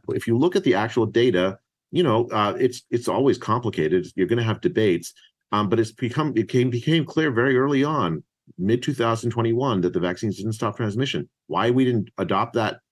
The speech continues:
approach, I don't know. But what we have is a, an administration that is essentially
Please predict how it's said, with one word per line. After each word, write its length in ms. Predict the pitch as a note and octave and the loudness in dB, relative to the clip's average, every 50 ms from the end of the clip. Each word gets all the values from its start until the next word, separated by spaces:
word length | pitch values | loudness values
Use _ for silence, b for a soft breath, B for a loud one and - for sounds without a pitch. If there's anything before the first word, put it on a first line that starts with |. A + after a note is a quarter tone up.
| _ _ _ _ _ _ _ _ _ _ F#2 F#2 - | _ _ _ _ _ _ _ _ _ _ -14 -12 -8
approach, 420 | - G2 - - - A2+ C#3+ E3 - | -8 -8 -4 -2 -2 -2 0 0 0
I 100 | F#2+ G2+ | 0 0
don't 160 | G#2+ G2+ A2+ | 0 0 0
know. 160 | C3+ C#3+ G2+ | 0 0 0
But 160 | E2 E2+ C2+ | 0 -2 0
what 140 | D2+ F#2 F2 | 0 0 0
we 120 | F2 G2+ G2 | 2 0 0
have 240 | A#2+ C3 C3 C3 | 0 0 0 0
is 140 | B2+ G#2+ G2+ | 0 0 2
a, 160 | F#2+ F2 D#2+ B B B B B | 0 0 -2 B B B B B
an 80 | F2+ G#2 | 0 2
administration 500 | A2 B2 C#3 C3+ - A2 A2 A2+ - G#2 | 2 2 0 0 0 0 0 2 0 0
that 140 | F#2+ F#2 F#2+ | 2 2 2
is 180 | F#2 F2+ - - | 0 0 -4 -6
essentially 800 | G2 F#2 - - - C3 C#3 E3+ - - B2 G2 F2 F2 F2 | -8 -8 -6 -4 -4 -2 -2 -2 -2 0 2 2 2 2 2